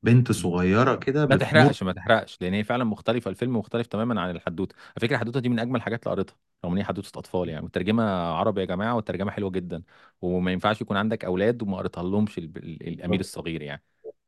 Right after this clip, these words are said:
Speaker 1: ده حقيقي. وعندنا فيلم بقى بي-، برضه بي-، اللي هو إيه، زي أغنية أستاذ خالد عجاج المشهورة، اللي
Speaker 2: مم.
Speaker 1: هو "وأنا صغير بح-، كنت بحلم أبقى كبير، ولما
Speaker 2: دي
Speaker 1: كبرت
Speaker 2: خليتها
Speaker 1: بقيت
Speaker 2: خالد
Speaker 1: بح-".
Speaker 2: عجاج؟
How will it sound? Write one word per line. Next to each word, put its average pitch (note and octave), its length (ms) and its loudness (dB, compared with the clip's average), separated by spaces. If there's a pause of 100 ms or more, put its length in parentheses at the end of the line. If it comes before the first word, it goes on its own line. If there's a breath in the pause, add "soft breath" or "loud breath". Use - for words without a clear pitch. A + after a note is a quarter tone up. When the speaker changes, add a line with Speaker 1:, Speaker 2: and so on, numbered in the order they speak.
(160)
Speaker 1:
ده F#2+ 160 0
حقيقي. F#2 500 -6 (760 soft breath)
وعندنا A#2+ 1040 6
فيلم D3+ 300 4
بقى C3+ 260 4
بي-، F2 880 0
برضه A2 460 6
بي-، F#2 280 6
اللي G#2 160 2
هو A2+ 140 6
إيه، A2+ 260 6
زي A2 300 4
أغنية F#2+ 420 2
أستاذ F#2 240 -6
خالد G2+ 240 4
عجاج F2+ 380 4
المشهورة، G#2 680 2 (400 loud breath)
اللي F#2 200 6
Speaker 2:
مم. F#2 60 2
Speaker 1:
هو G#2 400 8
"وأنا A2+ 140 8
صغير A2 580 6
بح-، F#2 340 -4
كنت G2 260 0
بحلم G#2+ 340 6
أبقى F#2 240 2
كبير، A#2+ 360 6
ولما G#2+ 340 8
Speaker 2:
دي G#2+ 80 2
Speaker 1:
كبرت D3 180 8
Speaker 2:
خليتها B2 200 6
Speaker 1:
بقيت C#3 100 2
Speaker 2:
خالد D3+ 140 6
Speaker 1:
بح-". C#3+ 60 6
Speaker 2:
عجاج؟ C3 400 4